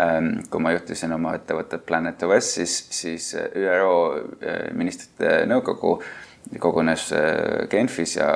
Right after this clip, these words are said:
ja kutsus esinema mind, äh, teemal, äh, Smart City pluss, äh, open data, et avalikud andmed ja tark linn.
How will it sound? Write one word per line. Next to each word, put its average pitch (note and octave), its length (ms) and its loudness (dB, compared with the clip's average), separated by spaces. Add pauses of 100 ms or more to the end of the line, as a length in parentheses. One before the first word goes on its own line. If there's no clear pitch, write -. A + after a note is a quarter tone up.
ja D#2+ 80 -4
kutsus - 420 -4 (100)
esinema D#2+ 560 2
mind, D#2+ 460 -2
äh, D#2 420 2
teemal, E2 520 4
äh, D#2+ 320 0
Smart F2 360 0
City F2 380 0
pluss, D#2+ 420 -4
äh, E2 440 0
open E2+ 380 -4
data, D#2+ 300 0
et - 80 -4
avalikud D#2+ 480 0
andmed F#2 320 2
ja E2 60 2
tark E2 300 0
linn. D#2 260 -2